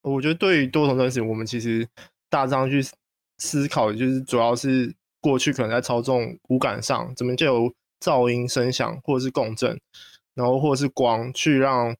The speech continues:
整个场域的活动可以去做聚集。然后也去思考，就是说我们对于平常一些构架或是装置的一些观赏方式，我们是不是可以以多重真实这样的一个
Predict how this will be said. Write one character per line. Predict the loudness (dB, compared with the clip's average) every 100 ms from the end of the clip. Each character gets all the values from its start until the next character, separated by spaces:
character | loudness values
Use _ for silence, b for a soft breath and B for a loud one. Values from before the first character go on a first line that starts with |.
| _ _
整 | -6 -4
个 | 0 2 2 -2 -8 _
场 | -6 -4 0 2
域 | 2
的 | 2
活 | 2 0
动 | 0 0
可 | -2
以 |
去 | -2 -2
做 | 0 0
聚 | 0 -2 -2
集。 | -8 -12 -14 _ -4
然 | 0
后 | 4 4 2 -2 -4
也 | 0
去 | 2
思 | 2 0 2
考， | 2
就 | 2
是 | 2
说 | 2 2 0 -4 _ _
我 | -2
们 | 0 0
对 | 0 0
于 |
平 | -2 -4
常 | -4 -4 -10 -18 _ _
一 | -6
些 | -2 0 0 0
构 | 0 0
架 | 0 0
或 | 0 -2
是 | -4
装 | -2 -4 -2
置 | -2
的 | -2
一 |
些 | -4 -2
观 | -2
赏 | -2 -4 -6
方 | -8 -6
式， | -4
我 | -2
们 | -4
是 | -4 -2
不 |
是 | -2
可 | -2
以 | -2 -4 -10 _ _ _
以 | -4 -2 0
多 | 0
重 | 2 0
真 | 0
实 | 0
这 | 0
样 | 0
的 | 0
一 | -2
个 | -4 -4